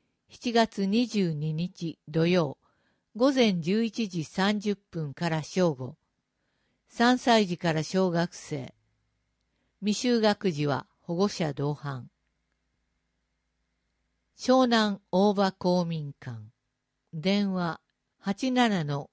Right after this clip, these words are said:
一一一二。わらべ歌で遊ぼう。八月一日火曜。午前十時三十分から十一時。乳幼児と保護者。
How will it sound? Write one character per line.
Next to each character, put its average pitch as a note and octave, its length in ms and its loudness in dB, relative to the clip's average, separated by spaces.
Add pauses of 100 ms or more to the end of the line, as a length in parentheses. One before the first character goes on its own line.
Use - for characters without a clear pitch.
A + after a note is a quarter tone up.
一 G#3+ 380 -2
一 D#3+ 300 -8
一 D#3 280 -12
二。 C3+ 300 -10 (960)
わ G#3+ 140 4
ら B3+ 140 6
べ B3 160 4
歌 G3 280 0
で D#3 100 0
遊 D3+ 360 0
ぼ C#3 260 -4
う。 - 20 -20 (760)
八 G3+ 320 -2
月 G#3+ 300 -2
一 F#3 280 -2
日 - 280 -4
火 E3 180 -4
曜。 D#3+ 300 -2 (800)
午 B3 200 4
前 A3 240 2
十 G#3+ 220 0
時 E3+ 160 -2
三 F#3 320 -4
十 G3+ 140 -4 (180)
分 D3 220 -10
か F3+ 160 -4
ら D#3 160 -2
十 F3 240 -2
一 F3 260 -8
時。 A#2+ 220 -14 (840)
乳 B3 260 0
幼 B3+ 220 2
児 D3+ 160 -4
と C#3 160 -6
保 C#3+ 180 -8
護 D#3+ 160 -2
者。 C3+ 280 -12